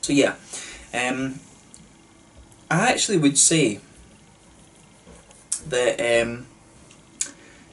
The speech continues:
compared to the, the sort of aroma, I thought the oranges were quite prominent. This one really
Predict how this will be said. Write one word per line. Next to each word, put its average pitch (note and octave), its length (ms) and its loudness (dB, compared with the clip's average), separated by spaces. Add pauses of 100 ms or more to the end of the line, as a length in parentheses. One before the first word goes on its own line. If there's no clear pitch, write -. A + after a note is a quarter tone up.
(160)
compared A3+ 540 2
to D3+ 400 6
the, A#2 520 4
the - 120 0
sort C#3 260 4
of B2 300 -4
aroma, D#3 400 4
I E3 140 2
thought - 200 2
the B2 80 2
oranges D#3+ 540 6
were B2+ 80 0
quite B2 320 -4
prominent. A2+ 420 -2
This F#3+ 180 4
one C#3+ 220 -2
really C3 360 2